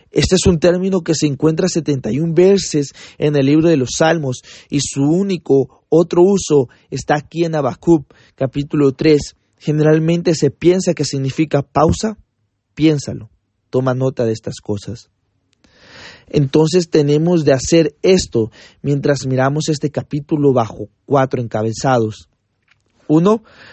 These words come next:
la respuesta de Habacuc a la respuesta de Dios, versículos dos y dieciséis. Señor, he sabido de tu fama,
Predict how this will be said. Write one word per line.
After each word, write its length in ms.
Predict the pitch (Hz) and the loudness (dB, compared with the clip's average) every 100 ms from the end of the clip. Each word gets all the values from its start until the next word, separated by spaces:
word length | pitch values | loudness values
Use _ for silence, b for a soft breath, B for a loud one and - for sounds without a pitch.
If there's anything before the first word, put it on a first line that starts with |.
| B | B
la 140 | 147 143 | 0 2
respuesta 480 | 143 - 156 - | 0 0 0 2
de 60 | 165 | 2
Habacuc 420 | 143 - 151 135 _ _ _ _ | 2 2 0 0 _ _ _ _
a 80 | 143 | 0
la 100 | 139 | 0
respuesta 500 | 123 - 139 139 131 | -2 -2 -2 0 0
de 140 | 120 | 2
Dios, 340 | 120 117 - _ b b b - | 2 -2 -4 _ b b b -12
versículos 580 | 120 - 143 135 135 131 | -12 -10 -8 -2 0 2
dos 220 | 143 170 | 0 0
y 100 | - | -4
dieciséis. 640 | 131 117 113 127 113 - _ _ _ _ _ _ _ _ _ _ _ _ _ _ _ _ _ | -4 -4 -4 -4 -4 -8 _ _ _ _ _ _ _ _ _ _ _ _ _ _ _ _ _
Señor, 540 | - - 139 151 139 123 b b b b | -4 0 2 2 2 -2 b b b b
he 100 | 151 | -2
sabido 340 | 143 160 160 170 | 0 2 4 4
de 80 | 165 | 0
tu 140 | - | -6
fama, 500 | - 151 147 113 | 0 0 0 -4